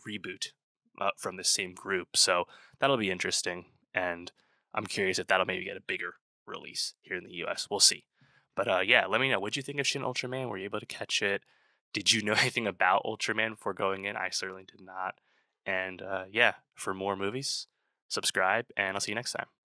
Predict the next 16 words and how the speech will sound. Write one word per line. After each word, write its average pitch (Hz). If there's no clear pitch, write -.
What's 120
up? 107
Welcome 98
back 95
to 104
Nostalgia. 95
Dave 104
here 101
with 95
a 92
review 95
of 92
Nicolas 147
Winding 127
Refn's 101
noir 104